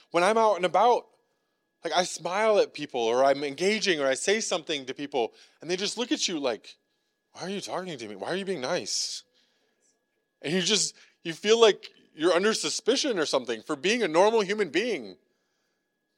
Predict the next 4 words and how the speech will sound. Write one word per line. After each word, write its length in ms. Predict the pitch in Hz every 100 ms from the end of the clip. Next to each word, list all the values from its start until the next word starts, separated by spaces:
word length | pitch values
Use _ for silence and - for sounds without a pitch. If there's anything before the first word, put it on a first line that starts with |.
| _ _ _ _ _ _ _ _ _ _ _ _ _ _ _ _ _ _ _ _ _ _ _ _ _
Like, 120 | 170 196
it 140 | 220
is 220 | 220 156
normal 920 | 165 170 190 226 247 226 170 117 95